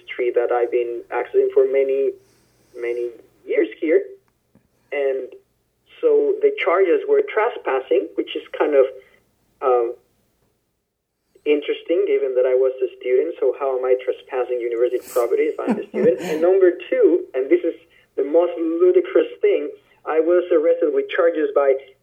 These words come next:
Speaker 1: disrupting the peace. As I was arrested when I was meditating,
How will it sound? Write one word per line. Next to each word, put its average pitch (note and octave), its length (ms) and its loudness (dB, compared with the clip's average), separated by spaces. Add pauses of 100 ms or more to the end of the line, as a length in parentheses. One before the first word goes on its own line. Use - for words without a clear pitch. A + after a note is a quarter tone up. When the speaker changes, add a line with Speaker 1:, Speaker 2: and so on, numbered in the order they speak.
Speaker 1:
disrupting F#3 720 0
the D#3 80 0
peace. - 420 -10 (1040)
As D3+ 260 -2
I D#3+ 160 4 (160)
was D3+ 300 0
arrested D#3 480 2
when C3+ 120 4
I C#3 120 2
was C3+ 260 4
meditating, F#3+ 680 0